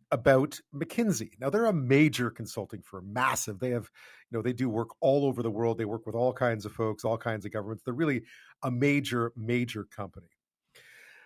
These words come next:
But they've done a lot of business with the Trudeau government. Um, how much? Well, according to reports, the firm earned two point two million dollars in federal government work when Stephen Harper's Conservatives were in power between two thousand and six and two thousand and fifteen.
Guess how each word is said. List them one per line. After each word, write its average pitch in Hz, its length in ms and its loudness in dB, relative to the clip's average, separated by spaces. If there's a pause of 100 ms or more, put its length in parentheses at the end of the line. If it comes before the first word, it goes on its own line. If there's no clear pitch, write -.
(360)
But 202 280 6
they've 202 120 12
done 233 180 10
a 262 40 6
lot 240 220 8
of 131 80 2
business 156 420 2
with 123 140 -4
the 123 60 -6
Trudeau 131 280 -2
government. 104 520 -6 (680)
Um, 120 380 2 (540)
how 151 200 6
much? - 500 -2 (320)
Well, 147 400 6 (520)
according 196 380 0
to 160 100 -2
reports, 110 640 -4 (680)
the 131 60 0
firm 165 300 6
earned 151 320 2 (320)
two - 180 0
point 190 260 2
two 180 140 -2
million 147 260 2
dollars 110 480 0
in 120 120 -12
federal 123 240 2
government 117 340 0
work 110 240 -6
when 110 140 -8
Stephen 117 280 -6
Harper's 110 320 -2
Conservatives 110 560 -4
were 110 120 -4
in 104 80 -6
power 113 320 2
between 110 320 -8
two 131 140 -12
thousand 123 320 2
and 107 100 -10
six 120 240 -6
and 101 80 -14
two 123 120 -6
thousand 107 300 -2
and 101 100 -8
fifteen. 101 380 -12